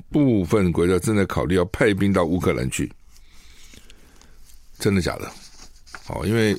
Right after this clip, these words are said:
俄罗-，因为乌克兰不是北约啊，所以理论上不会派兵啊。但是看起来乌克兰快撑不住了，美国又，又援助在那边变来变去啊，所以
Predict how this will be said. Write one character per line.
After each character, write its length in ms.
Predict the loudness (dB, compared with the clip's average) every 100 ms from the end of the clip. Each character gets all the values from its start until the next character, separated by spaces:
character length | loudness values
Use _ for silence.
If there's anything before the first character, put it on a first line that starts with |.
| 0
俄 160 | 2
罗-， 140 | 2 0 -4
因 180 | -2 0
为 160 | 2 2
乌 100 | 0
克 100 | 2
兰 160 | 2 2
不 100 | 0
是 160 | 0
北 180 | 0 0
约 180 | -2 -2
啊， 80 | -2
所 120 | -2
以 60 | -2
理 140 | -2 0
论 120 | 2
上 220 | 2 0
不 100 | 0
会 120 | 0
派 180 | 2 0
兵 240 | -2 -4 -6
啊。 140 | -12 -18 -20 -20 -20 -20 -20 -20 -20 -6 0
但 80 | 2
是 120 | 2
看 200 | 2 2
起 80 | 4
来 40 |
乌 100 | 4
克 140 | 4 4
兰 180 | 2 0
快 200 | 2 2
撑 200 | 2 2
不 80 | 2
住 180 | 2
了， 160 | 0 -4 -10 -20 -20 -12 -12 -12 -10 0
美 200 | 2 4
国 180 | 4
又， 400 | 6 6 4 2 -2 -8 -20 -18 -14 -12 -14 -14 -2
又 360 | 2 2 0 -4 -16 -14 -6
援 300 | 0 2 4
助 180 | 4 4
在 100 | 4
那 80 | 4
边 240 | 2 0 -4 -14 -18 -18 -18 -18 -18 -18 -20 -20 0
变 100 | 2
来 120 | 4
变 200 | 4 2
去 220 | 2 2 0
啊， 100 | -2 -12 -20 -20 -18 -4
所 160 | 2
以 200 | 2 2